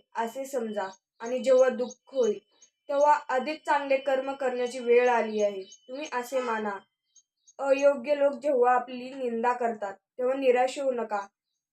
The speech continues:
कारण माऊली म्हणतात, "डेकण्याशी बाज घर, उतार चढ केवढे." डेकणाला पलंगच किल्ल्यासारखा वाटतो आणि तो त्याच उ-, चढ उतारावर करण्यात व्यस्त असतो.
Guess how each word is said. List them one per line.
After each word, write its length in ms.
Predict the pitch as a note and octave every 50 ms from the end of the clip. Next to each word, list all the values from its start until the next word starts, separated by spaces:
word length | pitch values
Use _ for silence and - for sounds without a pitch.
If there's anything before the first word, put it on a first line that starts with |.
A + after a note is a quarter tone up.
| _ _ _ _ _
कारण 280 | C#4+ C#4 C#4+ D#4 D#4+
माऊली 320 | E4 D#4 D4 C4 B3+ B3+ C4+
म्हणतात, 460 | C4+ C4+ C4 B3+ A#3+ G#3+ A3+ G#3 G3 - _ _ _ _ _ G#4+ G#4+ B4+ - - _ _ _ _ _ _ _ _ _ _ _ A#3 G#3+
"डेकण्याशी 600 | G#3 C4 C4+ C4+ C4+ C#4+ D4 D4 D4 C#4+ E4 F4
बाज 380 | D4 B3 B3+ B3+ C4 B3 A#3 A#3
घर, 260 | G#3+ A#3+ A3+ G#3 G#3 - _ _
उतार 380 | - B3 B3 - - C4+ C4+ C#4 C#4 - _
चढ 180 | C4+ C4 C4 B3+ -
केवढे." 440 | C4+ B3+ A#3 A3+ G#3+ G#3 G3 G3 - _ _ _ _ _ _ _
डेकणाला 600 | A3+ A3+ A#3+ B3 B3 C4 C4+ C#4 C#4+ C#4+ D4+ D4+
पलंगच 640 | D4+ D#4 C#4+ C4+ C4 C4 C4+ C4 C#4 C#4+ C#4+ C#4+ - _ _ _ _ _ _ _
किल्ल्यासारखा 640 | _ C4+ B3+ B3 C4 C4+ C#4 C#4 D#4+ C#4+ C#4 D4 D4 C4+
वाटतो 560 | C4 B3 B3 A#3+ - _ A#3 A3 G3+ - _ _
आणि 120 | A#3 B3+
तो 180 | A#3+ C#4 C#4 C#4
त्याच 400 | C#4 C#4+ C4+ C#4+ C#4+ - - -
उ-, 140 | - C4 C4+ C4 - _ _ _ _ _ _ _ _ _
चढ 180 | D4 C#4+ C#4+ D4
उतारावर 500 | D4 - D4+ C#4+ C#4 C#4+ C#4 C#4+ D4 D4+
करण्यात 400 | - D4 C4 B3+ B3 C4 C4 C4 - _ _ _ _ _
व्यस्त 320 | B3+ C4 B3 B3+ B3+ - C4
असतो. 540 | A#3 A#3 A3+ - _ - G#3 G3 - -